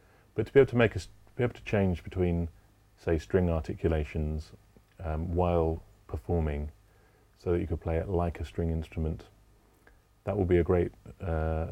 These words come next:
that would be a, a great controller. Although that's not really midi's fault, that's more the interface that, that, um,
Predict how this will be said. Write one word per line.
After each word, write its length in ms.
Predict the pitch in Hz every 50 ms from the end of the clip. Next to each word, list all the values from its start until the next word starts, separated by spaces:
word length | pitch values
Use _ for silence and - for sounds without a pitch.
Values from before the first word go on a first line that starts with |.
| 107
that 100 | 95 87
would 120 | 87 82 -
be 120 | 87 80
a, 120 | 80 80 80
a 180 | - - 92
great 260 | - 98 87 87 -
controller. 480 | - - 82 80 90 90 87 82 80 - - - _ _ _ -
Although 140 | - 120 123
that's 200 | 123 139 131 -
not 120 | 131 110 107
really 180 | 110 107 104
midi's 320 | 101 107 98 95 87 85 -
fault, 300 | - 95 85 85 90 - -
that's 200 | 95 95 - -
more 300 | 98 92 90 90 90 85 - - _ _ _ - _ _ - _ - - _ - -
the 80 | 95
interface 720 | 87 92 90 - 87 - 85 76 73 76 - - - - -
that, 140 | - - - 101 - -
that, 340 | - - 78 - - - -
um, 300 | 82 80 78 78 80